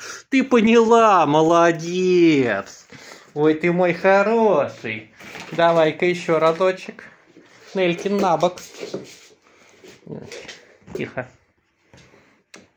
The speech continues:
Господи, уже некуда положить-то. Нелькин, иди сюда.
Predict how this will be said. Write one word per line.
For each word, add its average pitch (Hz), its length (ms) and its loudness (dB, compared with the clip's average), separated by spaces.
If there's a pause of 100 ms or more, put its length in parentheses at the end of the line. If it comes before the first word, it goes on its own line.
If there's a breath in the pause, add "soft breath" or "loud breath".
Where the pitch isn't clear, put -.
Господи, 135 580 -4
уже 139 440 -4
некуда 151 480 -8
положить-то. 156 680 -6
Нелькин, 185 560 -6 (480)
иди 156 160 -16
сюда. - 380 -16